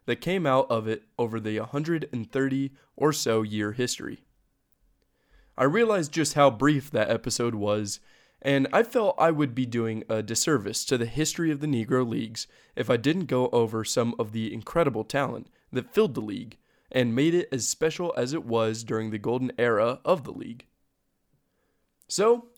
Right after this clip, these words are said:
in this week's episode of Painting the Corners, we're gonna go over some of the best and most influential players that define the Negro Leagues and made their way into the history books when the M L B finally integrated the records into the M L B records.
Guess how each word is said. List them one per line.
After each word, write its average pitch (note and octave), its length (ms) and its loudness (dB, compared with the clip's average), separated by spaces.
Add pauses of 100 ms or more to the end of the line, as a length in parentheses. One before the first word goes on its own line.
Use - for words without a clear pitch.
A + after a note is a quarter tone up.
in C3 140 0
this D3+ 200 0
week's G#3+ 220 -4
episode C3+ 560 0
of A2+ 100 -4
Painting B2 280 0
the - 40 -10
Corners, B2+ 520 -4 (340)
we're A#3 100 -6
gonna B3 160 0
go D3 300 8
over C#3+ 180 0
some C3+ 220 0
of A#2 100 -2
the A#2 80 -4
best C#3 480 -2 (100)
and B2+ 120 -2
most A#2 260 0
influential F3+ 600 -2
players A#2 520 -2 (140)
that A#2 160 -4
define C3+ 380 0
the C3+ 60 2
Negro C3 380 0
Leagues A2+ 440 -8 (460)
and A#2+ 200 -2
made D#3 340 0 (240)
their E3+ 180 6
way A#2+ 380 4
into D3 160 2
the D3 100 -2
history A#2+ 360 -2
books - 360 -10
when B2 120 -2
the A#2+ 120 -4
M D3 180 0
L D3+ 120 2
B B2+ 240 -2
finally C#3 440 -4 (100)
integrated D3 480 -2
the C#3+ 80 0
records A#2 520 -2 (280)
into C#3+ 300 0
the B2+ 180 2
M A2+ 160 2
L A2+ 100 0
B G#2 180 -4
records. A2+ 680 -6